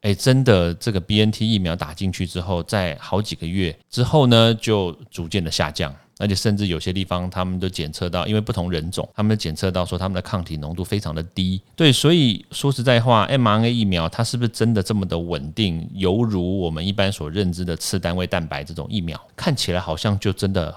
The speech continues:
好像稍微弱一点。虽然它前面一开始施打进去之后的这个保护力，对不对？九十五趴，打了第二剂之后，它的保护力还是很强，但是呢，它保护力没有办法持续，哎，这个就变成说现在好像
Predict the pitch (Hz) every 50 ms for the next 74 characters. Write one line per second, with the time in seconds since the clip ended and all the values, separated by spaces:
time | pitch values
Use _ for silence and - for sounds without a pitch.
0 | - - - - 85 - 104 101 - - 104 104 90 87 104 117 104 95 95 87
1 | 80 71 - _ _ _ - - 151 165 165 143 139 139 139 - - 107 110 123
2 | 123 110 110 - 123 - 127 123 127 - 90 80 - - - 117 113 90 85 87
3 | - 104 101 - 104 95 - - 104 110 101 92 90 85 80 - - - _ _
4 | _ - 95 92 90 85 85 82 _ _ _ _ _ _ _ - 82 80 113 117
5 | 117 139 131 101 - - _ _ - 92 92 92 90 85 82 85 82 - 82 73
6 | - 101 98 87 80 - - - 87 85 82 85 - - 80 92 101 107 107 123
7 | 123 127 123 120 123 123 110 104 113 117 123 110 95 90 87 _ _ - - -
8 | - 117 113 - - 78 85 101 117 113 90 90 90 - 120 98 80 76 - -
9 | - 73 71 71 80 - 123 127 127 - 151 139 131 127 - - - - - -
10 | - _ - 156 147 - 92 104 127 139 135 123 113 160 165 151 165 147 113 104
11 | - - 98 98 - - 156 117 90 - - _ _ _ _ 113 127 147 139 165
12 | 147 139 127 123 139 131 - 131 113 - - 92 95 92 - 107 104 104 - 113
13 | 107 104 101 92 78 71 - 98 95 87